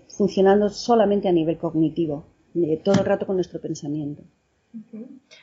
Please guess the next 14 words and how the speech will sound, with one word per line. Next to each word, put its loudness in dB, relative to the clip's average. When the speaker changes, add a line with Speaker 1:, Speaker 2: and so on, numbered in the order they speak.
Speaker 2:
Me -4
parece -2
que -2
has 2
nombrado -2
varios 0
elementos -4
muy -4
importantes -8
que -10
tienen -8
que -8
ver -4
con -6